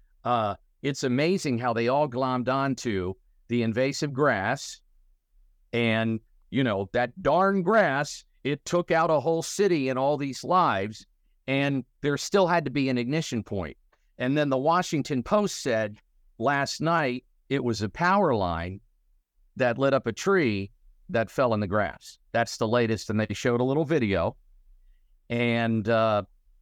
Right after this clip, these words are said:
Michael, I'll have to send you that video, and you could give me a little analysis on it from your,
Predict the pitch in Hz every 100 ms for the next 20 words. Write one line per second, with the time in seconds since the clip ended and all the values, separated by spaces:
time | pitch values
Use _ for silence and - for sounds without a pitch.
0 | _ - 123 135 131 107 110 131 113 -
1 | 127 117 104 98 113 110 104 95 104 104
2 | 101 95 113 101 98 101 95 92 98 101
3 | 98 - 98 - 90 92 - - 95 92
4 | 92